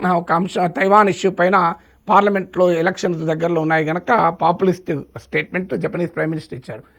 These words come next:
తైవాన్ విషయంలో చైనా కనుక బ-, బలప్రయోగం ఫోర్స్ వాడితే జపాన్ will be dragged into war అని వ్యాఖ్యానించారు.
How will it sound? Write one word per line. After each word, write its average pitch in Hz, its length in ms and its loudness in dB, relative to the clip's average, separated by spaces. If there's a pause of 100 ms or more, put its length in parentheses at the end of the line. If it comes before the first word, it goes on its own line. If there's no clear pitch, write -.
(220)
తైవాన్ 202 380 2
విషయంలో 175 440 0 (100)
చైనా 175 260 0
కనుక 165 320 -2
బ-, 165 360 -4
బలప్రయోగం 160 640 -2
ఫోర్స్ 190 300 0
వాడితే 160 580 2 (360)
జపాన్ 220 380 6
will 220 140 2
be 208 80 8
dragged 180 360 2
into 170 200 -2
war 170 260 6
అని 175 100 0
వ్యాఖ్యానించారు. 107 600 -14